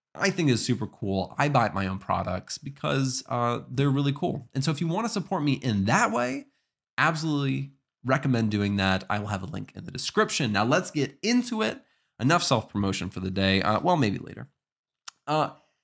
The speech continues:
let's look at the top tier first. The, the golden goose, the, the industries that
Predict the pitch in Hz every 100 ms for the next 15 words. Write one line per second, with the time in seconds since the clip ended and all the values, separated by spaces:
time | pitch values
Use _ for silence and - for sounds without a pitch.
0 | _ 120 143 196 277 262 - 107 95 95
1 | - - - 123 120 - - 127 131 -
2 | - 110 101 - 80 123 - - - _
3 | _ _ _ 113 127 123 123 120 139 175
4 | 170 156 113 113 104 - - - - _
5 | 120 131 120 127 127 - _ _ - 220
6 | 226 - 208 175 151 143 -